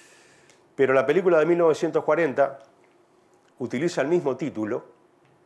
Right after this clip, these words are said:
que la novela y que la película inglesa original,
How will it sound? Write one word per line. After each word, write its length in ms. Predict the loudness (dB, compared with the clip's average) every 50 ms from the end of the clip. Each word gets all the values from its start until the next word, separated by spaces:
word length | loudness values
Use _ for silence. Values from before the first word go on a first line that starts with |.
| _
que 100 | -8 -6
la 80 | -6 -6
novela 640 | -6 -2 0 0 0 0 0 -2 -6 -6 -12 -20 _ _ _
y 100 | -14 -8
que 100 | -6 -6
la 140 | -6 -4 -4
película 340 | -4 -4 -4 -6 -6 -8 -8
inglesa 340 | -8 -8 -10 -10 -10 -10 -10
original, 480 | -10 -10 -10 -10 -8 -8 -10 -12 -12